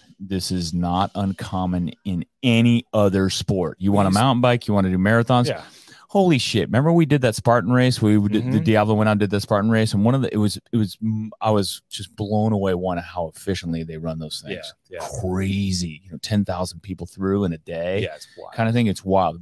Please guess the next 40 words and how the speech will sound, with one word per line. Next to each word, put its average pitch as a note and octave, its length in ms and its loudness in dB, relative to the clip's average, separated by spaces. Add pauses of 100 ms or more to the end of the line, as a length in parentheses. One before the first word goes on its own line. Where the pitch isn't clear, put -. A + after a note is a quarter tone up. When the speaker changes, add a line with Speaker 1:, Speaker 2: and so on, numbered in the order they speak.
(160)
Speaker 1:
Really A2+ 400 2
great F#2+ 340 -2
experience. F2+ 400 -8
And F#2+ 80 -6
I A2+ 60 -4
felt G2 200 -4
like F2 200 -6
it - 40 -18
was F2 140 -10
a F2 60 -14
small F#2+ 400 -2
event, G2+ 240 0
but F2 100 -10
it E2+ 80 -12
wasn't. F#2+ 280 0
It - 20 -12
was E2+ 80 -14
massive. G2 260 -4 (960)
But B2+ 120 2
it, G2 120 -8
one A2+ 300 2
of, A2 80 0
here's A#2+ 200 -2
one A#2 120 2
of G#2+ 60 2
the A2 60 0
things G#2+ 120 -2
I B2 100 2
noticed. - 320 -4 (320)
There C3+ 140 2
were D3 100 4
people F3 320 0
walking C3 400 2
around G#2 380 2
with, F2+ 240 -2
you F#2+ 60 0
know, F2+ 120 0
all G2 160 0
their F#2+ 160 -4
medals, A2 560 -2